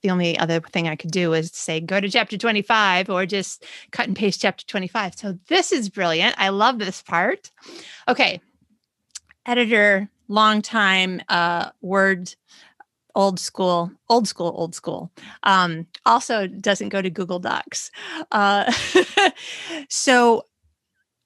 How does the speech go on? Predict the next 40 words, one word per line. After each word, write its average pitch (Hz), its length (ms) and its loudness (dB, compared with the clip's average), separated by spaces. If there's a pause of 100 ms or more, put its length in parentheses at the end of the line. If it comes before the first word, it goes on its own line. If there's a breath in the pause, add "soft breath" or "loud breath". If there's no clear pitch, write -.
(460)
how, 269 720 0
um, 214 340 0
of 185 140 -6
course, - 480 2 (260)
um, 190 440 -4 (600)
you're 208 120 0
making 208 300 2
it 180 100 -4
look 208 240 -4
like 180 180 0
Word. 208 180 4
I'm 190 100 2
just 233 200 -2
wondering 240 260 2
if, 196 220 -6
is 196 180 -6
there 185 260 -2
anything 262 520 0
that 185 160 -2
she's 226 340 -6
going 202 320 -2
to 196 160 -8
be 180 280 -6
like, 175 340 -6
"Oh, 269 240 0
this 254 180 -2
is 226 120 -8
weird. 247 320 2
I 226 80 2
don't, 233 140 -4
I'm 220 180 -10
not, 214 140 -6
I'm 214 160 -4
very 226 220 0
uncomfortable." 214 720 -2 (220 loud breath)
I 220 40 0
guess 262 300 0
just - 280 -4
the - 80 -2
f-, - 280 -20